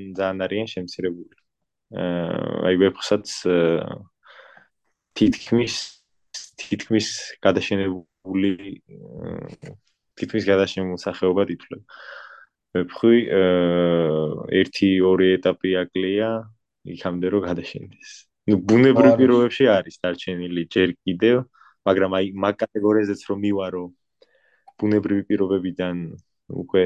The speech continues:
Speaker 1: ბუნებრივ პირობებში გადაშენებულია და მხოლოდ ზოოპარკებშია დარჩენილი, აი, ეგ უკვე მართლა ძალიან კრიტიკული.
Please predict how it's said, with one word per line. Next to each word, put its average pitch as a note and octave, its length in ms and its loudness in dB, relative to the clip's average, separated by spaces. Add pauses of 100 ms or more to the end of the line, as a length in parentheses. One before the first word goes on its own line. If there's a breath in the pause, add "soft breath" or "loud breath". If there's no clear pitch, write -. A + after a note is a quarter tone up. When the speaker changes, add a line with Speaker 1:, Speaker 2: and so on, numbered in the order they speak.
(220)
Speaker 1:
ბუნებრივ G2+ 380 2
პირობებში F#2+ 260 2
გადაშენებულია F#2 640 2
და F2 80 -4
მხოლოდ G2+ 340 2
ზოოპარკებშია G#2+ 720 -2
დარჩენილი, G#2+ 600 -4
აი, F#2+ 260 -2
ეგ G2 140 -2
უკვე G2+ 300 -4
მართლა F2 300 -12
ძალიან F2 300 -12 (300)
კრიტიკული. - 560 -10